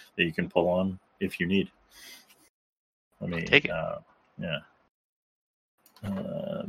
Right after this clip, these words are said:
Speaker 1: the League of Stone. Boy, it's hard to read. R-, R-T-C-S. All right. Okay.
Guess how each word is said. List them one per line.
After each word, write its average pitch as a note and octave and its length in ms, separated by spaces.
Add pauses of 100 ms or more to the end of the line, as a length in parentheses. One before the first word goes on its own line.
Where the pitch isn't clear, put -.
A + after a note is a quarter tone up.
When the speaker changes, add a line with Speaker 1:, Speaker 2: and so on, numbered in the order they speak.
Speaker 1:
the C2+ 300
League D#2+ 680 (1800)
of - 180 (360)
Stone. - 1080 (1800)
Boy, D#3 120
it's - 160
hard D#2+ 220
to D#2+ 120
read. F#2 260 (1900)
R-, A#1 300 (1300)
R-T-C-S. - 920 (120)
All - 80
right. - 120 (1300)
Okay. E3 220